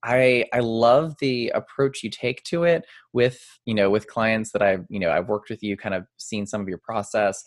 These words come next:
and it's been, it's been really, really cool and really interesting to kinda hear. Kind of would love to speak to you about it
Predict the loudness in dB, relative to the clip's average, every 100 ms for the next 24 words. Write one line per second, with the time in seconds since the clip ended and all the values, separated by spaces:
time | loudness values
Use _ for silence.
0 | -20 -20 _ -2 0 -2 -4 -6 -8 -10
1 | -4 -4 -2 -4 -6 -8 -12 -6 -4 -4
2 | -8 -10 -4 -2 0 0 -4 -2 -2 -2
3 | -2 -2 0 -2 -4 -6 -6 -6 -4 -8
4 | -6 -6 -6 -4 0 0 -2 -10 _ -2
5 | 0 0 -4 _ _ -4 -2 2 2 0
6 | -6 -4 -4 -4 -6 -8 -6 -4 -4 0
7 | 0 2 2 -2